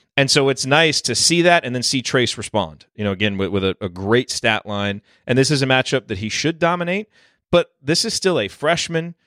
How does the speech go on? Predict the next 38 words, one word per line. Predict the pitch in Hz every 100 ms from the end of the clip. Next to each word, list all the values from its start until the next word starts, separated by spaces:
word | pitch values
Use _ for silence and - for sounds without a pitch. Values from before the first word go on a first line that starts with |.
| _ -
you | 113
know, | 95
going | 127 143 151
on | 143 123
the | 92
road | 107 160 165 143
in |
a | 101
tough | - 120 104
place. | - 135 156 147
He's | 113
coming | - 147 135
off | 135 -
a |
couple | - 139 131
of | 117
bad | 95 90 87
games. | 170 160 156 135
They've | 123
got | 104 -
travel | - 156 160 165
issues. | 165 - 160 135
Like, | 139
there's | 156 143
all | 226
kinds | 220 202 180
of | 131
reasons | 151 160 139 127
why | 127
a | 117
freshman | 151 151 - 131 117 - _ _ _
might | 135 143 -
struggle | - 160 151 143
or | 127 104
shrink | - 147 -
from | - 113
the |
moment. | 110 165 120 107